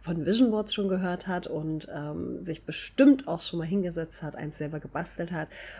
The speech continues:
oder sich fürs nächste Jahr ausrichten wollte. Aber es ist wie bei der stillen Post. Wir fangen an, über irgendwelche Sachen zu reden und dann kommt so beim letzten, kommt dann nur noch so die Hälfte bei rum. So. Und das finde ich auch,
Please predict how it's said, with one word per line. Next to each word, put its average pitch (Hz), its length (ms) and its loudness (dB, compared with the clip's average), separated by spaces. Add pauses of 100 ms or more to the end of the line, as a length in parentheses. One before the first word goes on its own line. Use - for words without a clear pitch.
oder 160 160 -4
sich 165 180 -6
fürs - 220 -6
nächste 170 260 -4
Jahr 180 120 -4
ausrichten 190 500 -2
wollte. 196 320 0 (320)
Aber 202 120 4
es 202 120 4
ist 214 40 -2
wie 277 100 8
bei 277 100 6
der 226 140 4
stillen 226 320 2
Post. - 520 0 (240)
Wir 190 160 4
fangen 208 280 2
an, 269 120 8
über 202 200 4
irgendwelche 208 340 2
Sachen 196 240 2
zu 196 80 2
reden 220 320 4
und 190 160 4
dann 202 120 4
kommt 214 320 0 (280)
so 202 100 2
beim 202 220 6
letzten, 254 540 4 (280)
kommt 208 220 6
dann 226 80 8
nur 226 100 10
noch 220 100 8
so 220 120 2
die 196 100 4
Hälfte 220 360 6
bei 190 120 6
rum. 185 300 6 (180)
So. - 220 2 (400)
Und 214 280 4 (140)
das 285 240 10
finde 302 200 10
ich - 120 2
auch, 247 320 4